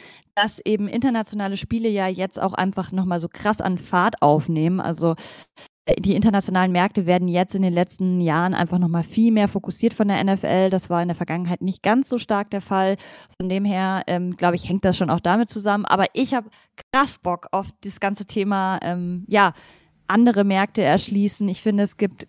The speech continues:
ganz, ganz tolle Länder logischerweise auf dieser Welt und ich muss persönlich sagen, ich gehöre auch zu den Football-Fans. Ich find's geil, wenn dieser Sport auf der ganzen Welt noch, ja, populärer wird, sich noch mehr verbreitet und vor allem auch von mehr Leuten auch noch gespielt wird. Ich find, das ist eigentlich so das Wichtigste.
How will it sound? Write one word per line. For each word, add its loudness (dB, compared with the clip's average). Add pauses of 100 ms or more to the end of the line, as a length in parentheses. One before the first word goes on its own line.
(100)
ganz, 2
ganz 2
tolle 6
Länder 6
logischerweise 2
auf -2
dieser -4
Welt 2
und 0 (500)
ich 2
muss 6
persönlich 2
sagen, 2
ich -8
gehöre 2
auch -2
zu -12
den -2 (320)
Football-Fans. 0
Ich -16
find's -6 (180)
geil, 2
wenn 0
dieser 0
Sport 0
auf -8
der -2
ganzen 0
Welt 0 (480)
noch, 6 (200)
ja, 2
populärer 2
wird, 2
sich -8
noch -2
mehr 2
verbreitet -2
und -6
vor -2
allem 4
auch -2
von -6
mehr -4
Leuten 0
auch -6
noch -8
gespielt 4
wird. 0
Ich -12
find, -8
das -6
ist -12
eigentlich -6
so -8
das -6
Wichtigste. -4